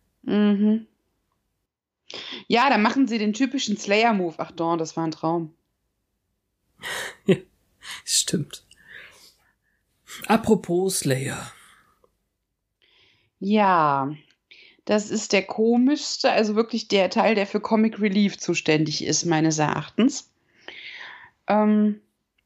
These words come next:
Speaker 2: Ja.
Speaker 1: die Hand, die aus dem Grabe kommt, gehört zu einem ehemaligen Mitschüler von Buffy, der mittlerweile, ähm,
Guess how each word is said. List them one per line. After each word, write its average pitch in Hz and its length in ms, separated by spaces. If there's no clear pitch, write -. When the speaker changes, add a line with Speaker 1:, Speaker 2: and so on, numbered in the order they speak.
Speaker 2:
Ja. 139 180
Speaker 1:
die 196 200
Hand, 214 460
die 262 100
aus 214 200
dem 220 160
Grabe 196 400
kommt, 233 360
gehört 220 340
zu - 100
einem 202 340
ehemaligen 196 680
Mitschüler 185 680
von 170 240
Buffy, 170 440
der 214 280
mittlerweile, 214 840
ähm, 202 600